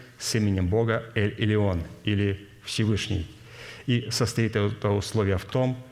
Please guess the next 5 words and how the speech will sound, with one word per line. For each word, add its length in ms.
чтобы 320
в 60
обстоятельствах 840
нашей 320
тесноты 840